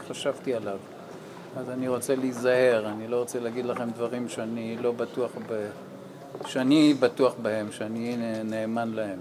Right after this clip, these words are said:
על כל פנים, אנחנו רואים שהתורה היא, אה, היא שמירת מצוות, ושזה תלוי בהתנהגות שלנו,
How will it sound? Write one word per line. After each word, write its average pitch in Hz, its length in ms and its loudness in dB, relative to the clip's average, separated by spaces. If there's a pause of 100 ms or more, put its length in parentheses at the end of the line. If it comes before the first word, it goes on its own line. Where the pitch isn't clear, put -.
(680)
על 131 120 -2
כל 202 240 6
פנים, 127 340 4
אנחנו 135 300 0
רואים 165 260 2
שהתורה 127 760 2
היא, 123 340 0
אה, 113 260 0 (1500)
היא 120 80 -8
שמירת 131 440 2
מצוות, 120 680 -4 (1500)
ושזה 120 920 4
תלוי 135 340 2
בהתנהגות 151 600 -2
שלנו, 123 640 -2